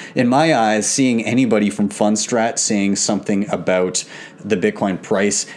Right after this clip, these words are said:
I consider it a contrarian <laughs> indicator, but, uh, you know, <laughs> make your own decisions there.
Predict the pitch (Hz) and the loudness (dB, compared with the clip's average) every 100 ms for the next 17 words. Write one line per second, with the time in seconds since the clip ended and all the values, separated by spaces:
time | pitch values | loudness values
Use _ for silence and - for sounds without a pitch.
0 | - - - - - - 107 113 110 107 | -20 -20 -20 -12 -10 -4 0 0 2 0
1 | - 104 95 92 90 - 98 90 - 101 | 2 0 0 -2 -4 -4 -4 -4 -4 -2
2 | 92 98 107 101 101 85 107 101 107 107 | -2 -2 -2 0 -2 0 0 2 0 0
3 | 92 87 85 - 85 82 80 80 90 76 | 0 0 -2 -2 -2 0 -2 -2 -4 -6
4 | - - 107 139 - - - 156 143 139 | -8 -6 -4 -4 -6 -10 -4 0 2 2
5 | - - 123 107 101 - 101 95 98 - | 2 2 2 2 0 0 0 0 -4 -2
6 | 95 90 | -2 -2